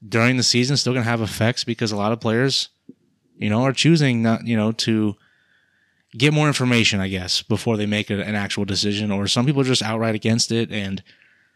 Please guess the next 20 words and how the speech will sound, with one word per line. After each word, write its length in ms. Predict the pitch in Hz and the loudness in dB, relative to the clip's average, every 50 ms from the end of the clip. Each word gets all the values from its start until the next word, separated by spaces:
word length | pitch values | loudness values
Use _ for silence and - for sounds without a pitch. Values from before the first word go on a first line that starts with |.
| _ _ _ _ _ _ | _ _ _ _ _ _
that's 200 | - 104 - - | -6 -4 -2 0
their 80 | 113 113 | 0 2
own 80 | 117 | 2
decision. 520 | 113 110 - 120 113 107 117 113 113 117 117 _ _ - | 2 2 2 2 2 0 0 -2 -4 -6 -10 _ _ -6
Uh, 160 | 110 107 104 | -4 -2 0
I 80 | 101 | 0
talked 260 | 104 - 127 113 110 - | 2 2 2 2 2 2
about 240 | 110 110 107 104 | 0 2 2 2
it 120 | 107 101 - | 2 0 0
on 220 | 101 104 104 104 | 0 0 2 2
the 220 | 101 101 101 101 98 | 4 4 2 2 0
Commissioner 460 | - - 104 107 107 - 120 113 110 | -2 0 0 2 2 2 0 0 0
podcast 680 | - 120 113 113 113 - 123 123 127 131 - - - - _ | 0 0 -2 -2 -2 -2 0 0 0 -2 -2 -4 -6 -6 _
about 460 | - 95 104 101 98 98 98 95 - - _ - | -4 -2 -2 0 0 -2 -4 -4 -8 -12 _ -18
how 280 | - - - 107 110 | -14 -8 -6 -4 -2
to 100 | 107 101 | -2 -4
handle 340 | 87 95 107 101 104 110 117 | -4 -2 -4 -2 0 -2 -2
covid 300 | - - 135 123 120 123 | 0 0 0 2 2 0
situations, 600 | - 131 - - 135 135 139 139 156 151 143 123 | 0 -2 0 0 2 2 2 2 2 2 2 2
and 200 | 110 104 98 92 | 0 0 0 0